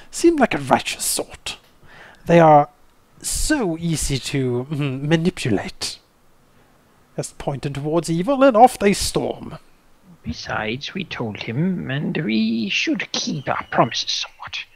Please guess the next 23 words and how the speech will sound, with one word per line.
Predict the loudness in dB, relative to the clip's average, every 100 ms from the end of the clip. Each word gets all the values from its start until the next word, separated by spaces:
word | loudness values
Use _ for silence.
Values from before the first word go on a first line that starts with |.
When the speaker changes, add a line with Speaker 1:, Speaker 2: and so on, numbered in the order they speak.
| -20 -20 -20 -20 _ -4
Speaker 2:
People | 0 0
cannot | -2 -6 -6
trust | 2 4 4 0
us, | -8 -8
then | -8 -8 -10 -6
what, | -4 -4
what | -4 4 4 6
power | 6 8
will | 8 8
our | 6
word | 6 2 0
carry? | 0 0 0 -12 _ _ _ _ _ 0
This | 2
Speaker 1:
Yes, | 2
Speaker 2:
is | 2
the |
Speaker 1:
that's | 2
Speaker 2:
first | 6 4 2
Speaker 1:
not |
Speaker 2:
part | 4 6 6
of | 2 4
her | 6 6
reputation. | 4 2 0 4 4 4 -2